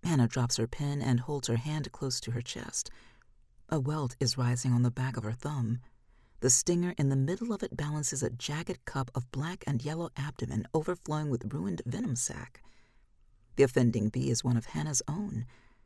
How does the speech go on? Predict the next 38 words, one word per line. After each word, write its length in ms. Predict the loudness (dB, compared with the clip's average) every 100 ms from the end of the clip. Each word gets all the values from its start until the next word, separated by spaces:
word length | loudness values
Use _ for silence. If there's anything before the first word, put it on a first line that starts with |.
| -8 0
and 100 | 2
it 80 | 2
crawls 400 | -2 -2 -2 -2
desperately 640 | 0 0 0 -2 0 0
back 360 | 0 -2 0 2
and 200 | 0 0
forth 280 | 0 0
up 160 | -2 -2
her 100 | 2
sleeve, 420 | 2 2 0 0 -2 -16 -8
still 360 | -2 0 0
tethered 360 | 0 -4 -2 0
by 140 | 0
its 140 | 0 -2 -2
own 240 | -2 -2
trailing 400 | -2 -4 -2 -4
viscera 560 | -2 -4 -4 -6 -6 -8 -14 _ -6
to 100 | -2
the 80 | 2
site 320 | 2 0 -6
of 80 | -8
its 180 | -8
death. 280 | -6 -6 -8 -12 -20 -20 _ _ _ _ _ _ _ _
Hannah 260 | -2 2 2
tears 440 | 2 0 2 2
the 100 | 2
stinger 440 | 2 2 2 2 0
free 280 | -2 0 2
and 160 | 2
throws 320 | 2 0 0
it 80 | -2
on 100 | -4
the 60 | -6
floor. 480 | -6 -6 -6 -6 -10 -18 _ _ _ _ -4
The 140 | 2 4
bee 300 | 6 4 2
follows 500 | 2 2 2 0 -2
helplessly. 760 | -4 -4 -4 -2 -4 -6